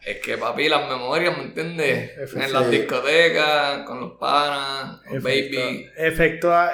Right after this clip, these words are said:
Speaker 2: es como que desde que empieza, el, el, el drop que hace cuando dice, "Baby, la no", ahí eso es como que, eso, esa canción está brutal.
Speaker 3: So,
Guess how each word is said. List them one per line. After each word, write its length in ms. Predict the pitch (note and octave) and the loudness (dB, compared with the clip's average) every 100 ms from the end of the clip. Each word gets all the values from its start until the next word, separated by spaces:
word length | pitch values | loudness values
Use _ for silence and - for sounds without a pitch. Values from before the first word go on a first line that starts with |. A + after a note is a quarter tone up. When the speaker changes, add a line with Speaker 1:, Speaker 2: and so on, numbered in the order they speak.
| D#3 | 0
Speaker 2:
es 80 | D3+ | -2
como 220 | F3+ F3+ | 0 2
que 240 | E3+ D3+ - - _ _ _ _ _ _ _ _ | 2 0 -4 -16 _ _ _ _ _ _ _ _
desde 240 | D#3 D#3 | 0 2
que 60 | D#3 | 0
empieza, 1120 | D3 D3 D#3 E3+ E3+ E3+ D#3 D#3 D3+ - - - | -2 -2 2 2 2 6 8 10 8 4 -4 -10
el, 300 | D3 C3 C3 | -8 -8 -6
el, 340 | C#3 B2+ B2+ C3+ | -8 -8 -8 -10
el 340 | C3 B2 A#2+ | -12 -12 -4
drop 360 | D#3+ E3 F3 - | 4 6 4 4
que 120 | E3 | 6
hace 480 | E3 F3 E3+ D3+ C#3+ | 8 8 4 0 0
cuando 240 | D3 C#3+ | -4 -6
dice, 200 | D3 E3 | -4 -4
"Baby, 680 | D#3 E3 F3 F3 F#3 F3+ F3 | 2 4 6 4 6 4 4
la 280 | D#3+ D#3+ D#3+ | 0 -2 -2
no", 340 | D#3 D3 D3 | -2 -2 -2
ahí 340 | D3+ C#3+ C#3+ E3 | 2 2 2 0
eso 160 | D#3+ | -2
es 60 | D3+ | -4
como 200 | E3+ D#3+ | -8 -8
que, 80 | D3+ | -8
eso, 460 | C3 C3 - - - _ _ _ _ | -2 0 0 -4 -20 _ _ _ _
esa 100 | - | -8
canción 160 | C3 - | -8 -6
está 100 | C3 | -8
brutal. 280 | B2+ - - _ _ | -8 -10 -18 _ _
Speaker 3:
So, 440 | - - D3+ - | -10 -2 0 0